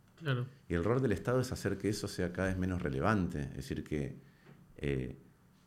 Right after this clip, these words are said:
Speaker 2: el
Speaker 1: Sí, tratar
Speaker 2: el
Speaker 1: de nivelar la, la, las
Speaker 2: Sí,
Speaker 1: oportunidades.
Speaker 2: sí. Entonces yo cuando veo a mi hijo veo el futuro, y el futuro a veces me preocupa, pero también veo el presente a través de mi hijo, porque veo las diferencias.
Speaker 1: Claro.
Speaker 2: Y como,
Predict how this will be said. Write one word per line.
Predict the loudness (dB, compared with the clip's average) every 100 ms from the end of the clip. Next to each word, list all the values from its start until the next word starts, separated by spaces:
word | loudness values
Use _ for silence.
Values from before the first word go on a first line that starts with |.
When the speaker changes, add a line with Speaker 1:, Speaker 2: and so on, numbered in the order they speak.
| -20 -6
Speaker 2:
el | -2 0 0 -2 -4 -10 -14 -20 -20 -20 -20 _ -20 -16
Speaker 1:
Sí, | -2
tratar | 0 6 8
Speaker 2:
el |
Speaker 1:
de | 8
nivelar | 8 6 4 4
la, | 4 2
la, | 2 0 -2 -18 -10
las | 0
Speaker 2:
Sí, | 2
Speaker 1:
oportunidades. | 4 4 4 4 2 -4
Speaker 2:
sí. | -4 0 0 -2 -12 -16 -20 -20 -20 -2
Entonces | 2 4 4
yo | 2 2
cuando | 4 6
veo | 6
a | 6
mi | 4
hijo | 4 4
veo | 6
el | 2
futuro, | 0 4 4 4 4
y |
el | 0
futuro | 0 0 6 6
a |
veces | 6 2 0
me | 2 2
preocupa, | 0 0 2 2 0 -6 -18 -20 -20 -20 -20 -4
pero | 2
también | 4 6 6
veo | 4
el | 2
presente | -4 -2 -2 -2
a | -2
través | -2 -2
de |
mi | -2 -4
hijo, | -6 -10 -12 -20 -20 -20 -20 -6
porque | -2 2
veo | 4 6
las | 4
diferencias. | 0 0 0 0 -4 -10 -12 -20 -20 -20 -20 -10
Speaker 1:
Claro. | -6 -4 -2
Speaker 2:
Y | -2
como, | -2 -2 -4